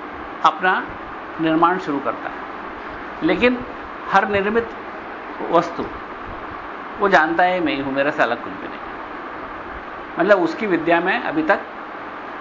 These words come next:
माया का कोई प्रवेश नहीं हुआ है, इसलिए वो कण कण जानता है उसका बनाया हुआ कि मैं ही हूं, क्योंकि वो अपने आप का विस्तार से ही इस संसार को जन्म देता है।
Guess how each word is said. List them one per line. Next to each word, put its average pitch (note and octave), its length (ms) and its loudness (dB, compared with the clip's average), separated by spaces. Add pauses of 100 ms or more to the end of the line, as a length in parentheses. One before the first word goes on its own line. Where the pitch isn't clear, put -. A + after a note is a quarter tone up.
(220)
माया D#3+ 340 6
का G3 120 -2
कोई F#3 240 -2
प्रवेश D3+ 480 0
नहीं A#2+ 120 0
हुआ F2+ 140 -4
है, - 80 -8 (180)
इसलिए G3 260 0
वो G3 200 0 (1120)
कण F#3+ 160 8
कण G3+ 180 4
जानता C#3+ 360 6
है D3+ 120 2
उसका D#3 260 2
बनाया C#3 280 4
हुआ C#3+ 160 2
कि D#3 140 -4
मैं C3 100 -2
ही B2+ 100 -2
हूं, - 440 -6
क्योंकि A3+ 280 4
वो A#3 360 6
अपने F#3 260 2
आप E3 240 4
का G#3 120 2
विस्तार D#3+ 440 4
से F3+ 140 -2
ही F#3 200 2
इस F3+ 140 -4
संसार C3+ 320 4
को C#3+ 160 -4
जन्म A2+ 200 0
देता G#2 320 -6
है। - 60 -8